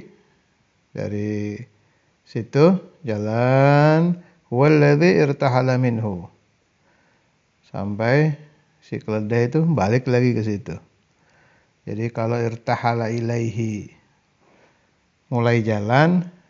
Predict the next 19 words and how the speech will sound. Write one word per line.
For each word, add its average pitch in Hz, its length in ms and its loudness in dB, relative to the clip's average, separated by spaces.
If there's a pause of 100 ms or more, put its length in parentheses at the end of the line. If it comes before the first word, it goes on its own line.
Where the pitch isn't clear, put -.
irtahala 117 640 -4
ilaihi, 123 400 -2
pergi, 143 480 2
tapi 127 220 0
pergi 110 260 -6
mulai 104 320 -4
balik. 92 380 -8
Maksudnya - 340 -10
muter-muter 110 540 -6
aja, 120 240 0
nggak 92 180 -6
ada 90 80 -14
gunanya. 98 420 -10 (1000)
Itu 123 240 -4
orang 143 480 4
yang 127 240 4
yasir 151 480 4
min 123 240 2
khalgin 160 880 4